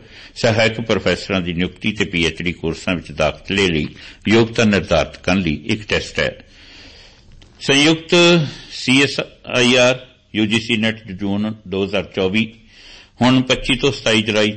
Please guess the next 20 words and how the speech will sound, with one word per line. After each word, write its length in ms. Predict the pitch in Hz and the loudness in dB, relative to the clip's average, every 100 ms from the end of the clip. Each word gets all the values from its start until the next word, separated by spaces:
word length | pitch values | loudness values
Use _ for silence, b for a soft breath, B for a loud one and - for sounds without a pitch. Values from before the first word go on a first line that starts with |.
| - | -4
ਤੱਕ 240 | 107 104 | -4 -2
ਆਯੋਜਿਤ 400 | 107 95 90 104 | -2 -2 -4 -6
ਕੀਤੀ 260 | - 95 110 | -8 -8 -4
ਜਾਵੇਗੀ। 480 | 104 104 110 110 117 | -2 0 -2 -2 -4
ਵਿਗਿਆਨ 360 | 113 95 92 92 | -2 0 0 0
ਤੇ 160 | 95 | -4
ਉਦਯੋਗਿਕ 480 | 85 90 95 104 110 | -2 -2 -2 -2 -6
ਖੋਜ 280 | - 92 87 | -4 -4 -4
ਕੌਂਸਲ 400 | 90 87 - 92 | -4 -4 -4 -8
ਸੀ 220 | - 92 | -4 -4
ਐਸ 180 | 87 - 104 - - B B B | -4 -4 -6 -6 -20 B B B
ਆਈ 180 | 98 98 | 0 2
ਆਰ 140 | 95 95 | 2 2
ਯੂ 200 | 90 90 | 0 -2
ਜੀ 140 | 90 | -2
ਸੀ 160 | 95 101 | -4 -2
ਨੈੱਟ 320 | 90 85 - | -2 -4 -4
ਨੂੰ 100 | 107 | -4
ਰਸਾਇਣਕ 420 | 92 - 101 117 117 | -4 -2 0 0 0
ਵਿਗਿਆਨ, 320 | 104 110 | 0 2